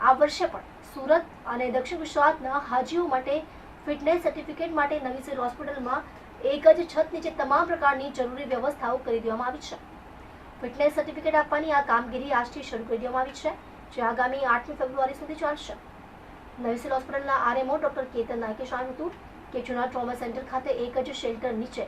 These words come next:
હજ યાત્રીઓ માટે તમામ પ્રકારની જરૂરી વ્યવસ્થા કરી દેવામાં આવી છે. એક જ જગ્યા પર અલાયદા લેબોરેટરી, બે મેડિકલ ઓફિસર, ચાર ઇન્ટર્ન ડોક્ટર, ચારથી પાંચ નર્સિંગ સ્ટાફ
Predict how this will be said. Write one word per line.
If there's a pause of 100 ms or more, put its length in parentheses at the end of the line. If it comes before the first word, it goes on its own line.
(400)
હજ
યાત્રીઓ
માટે
તમામ
પ્રકારની (120)
જરૂરી
વ્યવસ્થા
કરી
દેવામાં
આવી
છે. (500)
એક
જ
જગ્યા
પર
અલાયદા
લેબોરેટરી, (100)
બે
મેડિકલ
ઓફિસર, (180)
ચાર
ઇન્ટર્ન
ડોક્ટર, (420)
ચારથી
પાંચ
નર્સિંગ
સ્ટાફ